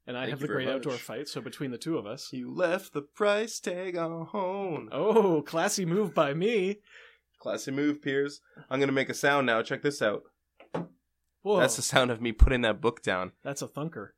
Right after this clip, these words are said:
Speaker 2: Yeah.
Speaker 1: All right.
Speaker 2: Thanks
Speaker 1: You're
Speaker 2: for
Speaker 1: welcome.
Speaker 2: the present.
Speaker 1: And, uh, you are welcome now to give me my present.
Speaker 2: Um, I did,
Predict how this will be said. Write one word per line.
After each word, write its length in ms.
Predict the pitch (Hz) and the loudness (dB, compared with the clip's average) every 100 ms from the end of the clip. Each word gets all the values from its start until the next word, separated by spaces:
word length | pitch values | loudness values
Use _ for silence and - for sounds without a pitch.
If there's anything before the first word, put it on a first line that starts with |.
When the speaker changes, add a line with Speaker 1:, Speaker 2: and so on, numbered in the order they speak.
| - | -4
Speaker 2:
Yeah. 300 | - 95 - _ _ _ _ _ _ _ - | 0 0 -2 _ _ _ _ _ _ _ -8
Speaker 1:
All 100 | 175 | -4
right. 180 | 190 226 _ _ _ | -2 -4 _ _ _
Speaker 2:
Thanks 420 | 151 165 - - - | 2 2 0 -8 -4
Speaker 1:
You're 120 | 147 | 0
Speaker 2:
for 20 | |
Speaker 1:
welcome. 80 | 180 | 2
Speaker 2:
the 40 | 180 | 4
present. 420 | 135 113 107 - | 2 2 -6 -8
Speaker 1:
And, 320 | 123 135 135 | -8 -6 -6
uh, 200 | 135 131 127 | -6 -6 -6
you 180 | 131 123 | -6 -6
are 240 | 117 117 _ _ _ _ - | -6 -8 _ _ _ _ -8
welcome 360 | 135 147 156 | -6 -4 -4
now 280 | 156 165 175 | -4 -2 -4
to 240 | - 127 113 | -4 -8 -6
give 180 | 147 156 | -6 -4
me 120 | 165 | -2
my 220 | 156 127 | -4 -6
present. 460 | 120 127 147 180 226 - - | -6 -8 -6 -6 -8 -14 -12
Speaker 2:
Um, 320 | - 147 156 151 | 4 8 8 8
I 120 | 156 | 2
did, 320 | 151 156 196 | 2 4 2